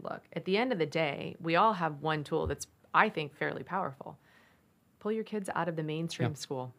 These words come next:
Speaker 2: I agree.
Speaker 1: And it sounds very simple, but it, but it is a simple solution, and it's very powerful
Speaker 2: Yep.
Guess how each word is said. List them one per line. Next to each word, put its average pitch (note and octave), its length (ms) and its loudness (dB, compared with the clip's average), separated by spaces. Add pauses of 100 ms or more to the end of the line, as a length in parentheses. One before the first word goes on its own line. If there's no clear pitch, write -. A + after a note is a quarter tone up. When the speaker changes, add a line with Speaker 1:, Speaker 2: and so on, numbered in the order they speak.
Speaker 2:
I G#2+ 60 4
agree. B2 240 4 (400)
Speaker 1:
And F3 100 2
it - 120 0
sounds F#3 260 4
very F3+ 380 2
simple, D3 480 -2 (320)
but F3 140 6
it, D#3+ 120 4
but F#3 120 6
it F#3+ 80 4
is B3 200 6
a F3+ 60 2
simple F3+ 320 0
solution, D#3 480 0
and - 100 -4
it's - 140 -14
very D3 240 0
powerful - 680 -4
Speaker 2:
Yep. G#2 120 0